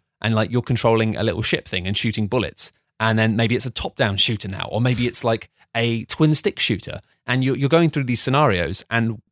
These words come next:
it's just seamlessly jumping between every genre type you can possibly imagine between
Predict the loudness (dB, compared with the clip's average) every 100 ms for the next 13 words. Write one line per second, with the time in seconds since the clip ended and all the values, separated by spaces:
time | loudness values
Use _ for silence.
0 | _ -2 2 2 2 2 2 2 2 2
1 | 0 0 0 0 2 0 -2 -2 0 0
2 | 0 -2 _ _ -2 0 0 2 2 2
3 | -2 -6 -4 2 2 2 0 0 0 0
4 | -2 0 0 0 0 0 0 -2 -4 -2
5 | -2 -4